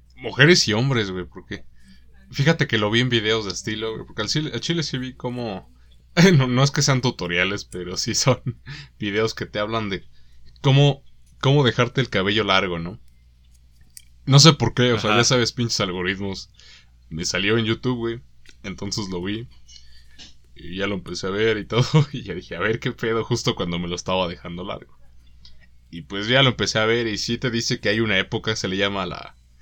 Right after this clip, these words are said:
Speaker 1: bueno, este cuate le decía la, la, ajá, la época incómoda, en donde el, simplemente el cabello no se,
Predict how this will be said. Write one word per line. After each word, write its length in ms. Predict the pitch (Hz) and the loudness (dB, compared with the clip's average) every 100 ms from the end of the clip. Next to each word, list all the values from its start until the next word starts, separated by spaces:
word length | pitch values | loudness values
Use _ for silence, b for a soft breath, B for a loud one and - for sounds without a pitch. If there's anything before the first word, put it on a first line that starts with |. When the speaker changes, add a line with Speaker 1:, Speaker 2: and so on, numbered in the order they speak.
| b b b b | b b b b
Speaker 1:
bueno, 180 | 104 107 | -2 0
este 220 | 110 143 | 2 0
cuate 240 | 135 - | 0 -2
le 80 | 113 | -2
decía 320 | 95 90 113 107 | -2 -4 -4 -4
la, 240 | 95 92 - 95 | -2 -4 -4 -6
la, 60 | |
ajá, 180 | 92 120 | 2 4
la 120 | 117 | 4
época 280 | 120 120 104 | 2 0 -4
incómoda, 540 | 90 107 95 85 82 - - - b b | -4 -2 -2 -4 -6 -18 -20 -20 b b
en 160 | - 104 | -8 -6
donde 280 | 104 104 101 | -4 0 0
el, 340 | 98 98 95 - - - | 0 -4 -6 -12 -14 -4
simplemente 560 | 127 120 127 120 120 | -2 0 0 0 -2
el 80 | 117 | -2
cabello 320 | - 101 107 107 | 0 -2 0 -2
no 180 | 107 | -2
se, 580 | 104 - 110 98 85 85 | -4 -2 -2 0 -4 -8